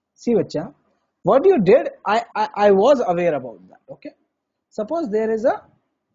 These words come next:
simple plane mirror and there is an incidented radiation o-, on it.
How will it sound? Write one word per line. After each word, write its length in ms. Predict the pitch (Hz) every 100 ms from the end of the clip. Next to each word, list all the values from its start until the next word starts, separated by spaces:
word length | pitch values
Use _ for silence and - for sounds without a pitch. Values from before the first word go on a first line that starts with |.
| _
simple 400 | _ 226 208 262
plane 400 | - 185 196 196
mirror 260 | 160 151 285 _ _ _ _ _ -
and 260 | 160 160
there 200 | 175 208
is 260 | 208 190 180
an 140 | 196
incidented 720 | 156 151 143 170 175 170 202 156
radiation 580 | 135 131 143 147 - 175
o-, 200 | 165 -
on 180 | 151 170
it. 200 | 269